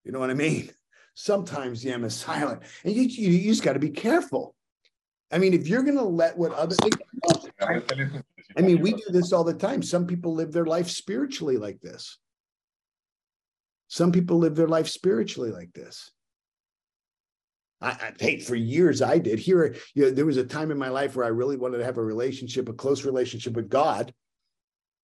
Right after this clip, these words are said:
And I was going to church every Christmas and every Easter <laughs> because, because that, that's what everybody in my neighborhood did.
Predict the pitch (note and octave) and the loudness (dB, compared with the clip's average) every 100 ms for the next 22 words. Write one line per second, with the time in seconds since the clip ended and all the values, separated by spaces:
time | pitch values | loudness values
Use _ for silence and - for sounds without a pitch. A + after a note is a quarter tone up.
0 | _ _ _ _ _ _ _ _ _ _ | _ _ _ _ _ _ _ _ _ _
1 | _ _ _ _ - D3 C#3+ B2+ D#3 D3 | _ _ _ _ -4 2 2 4 2 2
2 | C3+ C3 D#3+ D3 - - _ _ _ _ | 0 2 2 2 -6 -18 _ _ _ _
3 | _ _ _ D3+ D#3 D3 - E3 - D3 | _ _ _ -2 -2 -4 0 0 2 -2
4 | C#3 C#3+ C3 B2+ C3 D3+ A#2+ - E2+ - | -2 -2 -2 0 -2 -4 -6 -8 -12 -16
5 | _ - - - - - - - - A#3 | _ -20 -12 -10 -10 -16 -4 2 6 6
6 | - - - - G3 G3+ C#3 G3 F#3+ F3+ | 4 -6 -6 -2 4 4 4 -2 -2 2
7 | F#3+ G3 G3 F3+ F3+ F3 E3+ D3+ D3+ D#3 | 2 4 4 6 4 2 2 2 0 0
8 | D3+ C#3+ C#3+ B2+ B2+ A#2 C#3+ A2 | 2 2 2 -2 -4 -2 -2 -2